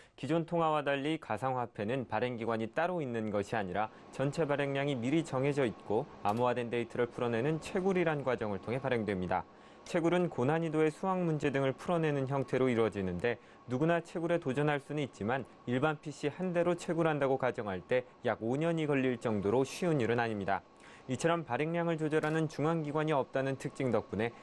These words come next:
가상화폐는 물가의 영향이나 기관의 간섭으로부터 상대적으로 자유로울 수 있습니다. 대표적인 가상화폐로는 비트코인과 이더리움이 있습니다.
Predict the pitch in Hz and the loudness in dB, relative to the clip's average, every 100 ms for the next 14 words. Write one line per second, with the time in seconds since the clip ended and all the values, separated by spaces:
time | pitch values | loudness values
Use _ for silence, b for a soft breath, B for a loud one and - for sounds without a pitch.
0 | - 120 120 123 113 123 147 113 120 156 | -4 -2 0 0 -2 -2 -2 0 0 2
1 | 151 156 143 135 131 131 143 - 107 113 | 4 4 0 -2 -2 0 -2 -2 -6 -2
2 | 107 - 123 135 160 135 120 92 - 131 | -2 -2 -4 0 0 2 2 0 -2 -2
3 | B B - 165 143 120 113 110 - 127 | B B -4 0 2 2 2 0 2 2
4 | 135 123 107 113 98 - 95 95 92 - | 4 2 0 -2 -4 -2 0 2 0 -4
5 | B B B - 123 170 156 170 165 147 | B B B -6 0 2 2 2 0 0
6 | 156 147 - 135 147 156 135 135 165 - | 0 -2 -2 -2 0 -2 -2 -2 -4 0
7 | 151 143 139 143 131 151 160 143 131 147 | 0 2 2 0 0 0 0 0 -2 -2
8 | 120 - 98 98 | -4 -4 0 0